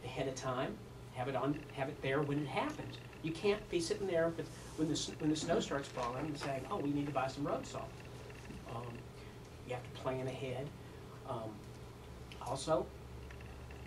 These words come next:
like I said earlier, the situation on the West Coast right now where they've got a bunch of the docks, um, the dock workers are on strike and not letting as much come in off the ships.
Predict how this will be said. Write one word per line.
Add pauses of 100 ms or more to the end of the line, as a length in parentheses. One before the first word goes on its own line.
(160)
like
I
said
earlier, (260)
the
situation
on
the
West
Coast
right
now
where
they've
got (240)
a
bunch
of
the
docks, (320)
um, (220)
the
dock
workers
are
on
strike
and
not
letting (100)
as
much
come
in (380)
off
the
ships.